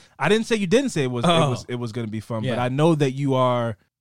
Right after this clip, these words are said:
Speaker 1: concerned about the flight. Like, you're like,
Speaker 2: Yeah.
Speaker 1: "Let's do the, do the fi-,
Speaker 2: The,
Speaker 1: the
Speaker 2: I need
Speaker 1: flight
Speaker 2: the flight.
Speaker 1: part
Speaker 2: Yeah,
Speaker 1: first."
Speaker 2: get that shit out the way.
Speaker 1: Sure, yeah, sure. I, but I, it's, I think it's gonna be a really fun time. It's gonna be hot.
Speaker 2: Yeah.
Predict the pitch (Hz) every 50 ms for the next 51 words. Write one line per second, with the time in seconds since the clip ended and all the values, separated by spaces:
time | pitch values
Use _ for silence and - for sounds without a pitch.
0 | _ _ _ _ _ - - 180 156 151 - - - 196 180 180 175 165 151 143
1 | 135 127 123 123 135 127 120 - 120 - - - 139 131 - 127 127 123 127 147
2 | 147 139 139 147 131 - 147 160 156 156 - 123 156 156 151 139 131 127 117 110
3 | 104 - 131 147 135 117 117 107 - - 160 151 123 120 101 113 127 117 - -
4 | - 170 170 156 147 - 123 120 151 127 113 - - - - 160 139 101 131 113
5 | - - - - - - 113 117 113 117 - 113 95 92 95 95 - 76 85 80
6 | - _ - - - 185 175 117 85 - - 120 123 120 101 87 87 - 123 98
7 | - - - 127 127 135 135 135 - - 135 127 - - 135 123 - 135 131 147
8 | 143 127 135 127 127 123 120 113 120 120 123 117 - 131 123 117 - 117 113 110
9 | 117 113 107 107 - 139 139 147 160 156 _ _ _ _ _ 117 110 87